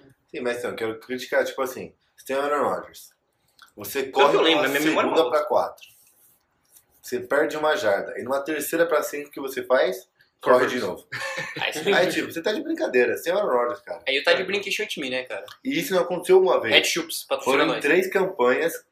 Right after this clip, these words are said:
Speaker 1: terceira pra cinco, o cara vai lá e corre com a bola. Ou faz um screen, tipo,
Speaker 3: Nossa, isso
Speaker 2: Um
Speaker 3: me
Speaker 2: screen
Speaker 3: deixa
Speaker 2: manjadíssimo.
Speaker 3: isso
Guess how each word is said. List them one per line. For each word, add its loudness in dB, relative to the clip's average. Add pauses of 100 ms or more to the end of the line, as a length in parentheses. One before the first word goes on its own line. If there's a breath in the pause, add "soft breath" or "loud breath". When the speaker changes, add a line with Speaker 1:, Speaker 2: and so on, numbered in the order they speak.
(180)
Speaker 1:
terceira 0
pra 2
cinco, -10
o -18
cara 2
vai 2
lá 4
e -2
corre -2
com -2
a 4
bola. 0 (560)
Ou 0
faz -2
um -6
screen, -8
tipo, -8
Speaker 3:
Nossa, -6
isso -12
Speaker 2:
Um -6
Speaker 3:
me -2
Speaker 2:
screen 2
Speaker 3:
deixa 2
Speaker 2:
manjadíssimo. 0
Speaker 3:
isso -14